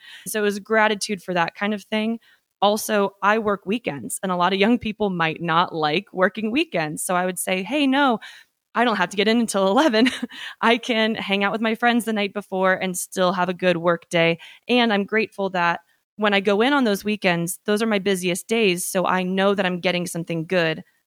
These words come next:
out of being at work on those days. And then on my days off, being Mondays and Tuesdays, look,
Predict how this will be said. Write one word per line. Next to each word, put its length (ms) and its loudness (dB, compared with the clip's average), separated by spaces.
out 160 6
of 140 -6
being 320 0
at 120 -6
work 380 -4
on 220 -2
those 240 -4
days. 480 -2
And 100 2
then 80 2
on 120 0
my 100 0
days 300 -2
off, 320 0
being 200 -4
Mondays 320 -4
and 140 -8
Tuesdays, 560 -4
look, 220 0